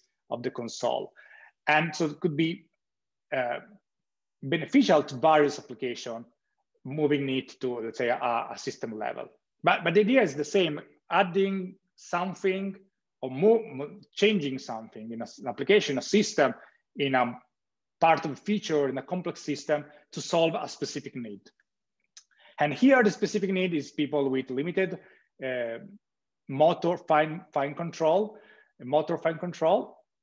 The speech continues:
and, uh, for playing competitive game for which maybe they, they need some, some need, some help. So now let's do this, this game again. Let's ask again,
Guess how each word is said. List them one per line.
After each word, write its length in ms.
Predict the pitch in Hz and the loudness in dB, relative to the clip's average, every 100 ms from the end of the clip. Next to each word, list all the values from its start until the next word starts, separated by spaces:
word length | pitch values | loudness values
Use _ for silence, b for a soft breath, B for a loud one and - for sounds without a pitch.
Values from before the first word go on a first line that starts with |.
| _ | _
and, 460 | 160 160 160 165 151 _ _ _ _ - | 2 2 2 -4 -10 _ _ _ _ -12
uh, 160 | 135 - | -12 -6
for 200 | - 156 | 0 0
playing 460 | 151 156 147 147 139 | 2 4 4 4 -4
competitive 540 | 123 - 123 - 127 | -8 -8 -8 -10 -2
game 360 | 131 123 123 127 | 4 4 4 0
for 160 | 127 | -4
which 300 | 120 117 - - - | -2 -4 -6 -14 -10
maybe 220 | 127 117 | -8 -6
they, 180 | 117 120 | -4 -4
they 140 | 120 | -4
need 200 | 117 110 | -4 -4
some, 340 | - 113 110 - | -6 -6 -6 -10
some 300 | - 117 110 | -6 -6 -6
need, 180 | 104 - _ - | -10 -14 _ -6
some 120 | 117 | -4
help. 340 | 101 - - - _ _ - B | -6 -10 -14 -20 _ _ -20 B
So 300 | - 208 208 - _ _ _ _ _ | 2 2 0 -16 _ _ _ _ _
now 420 | 160 202 147 110 - _ _ _ _ _ - | 2 4 4 2 -2 _ _ _ _ _ -2
let's 380 | 147 240 - - _ _ - 127 | 2 2 0 -16 _ _ -18 -4
do 160 | 165 | 0
this, 380 | 151 151 139 - - | 2 4 2 -2 -14
this 260 | 135 135 131 | -10 -8 -2
game 320 | 135 131 127 | 2 2 2
again. 380 | 117 113 107 107 - - | -2 -4 -4 -8 -20 -12
Let's 260 | 143 214 240 | 0 0 2
ask 200 | 226 - | 2 2
again, 380 | 151 139 131 131 | 0 2 2 -2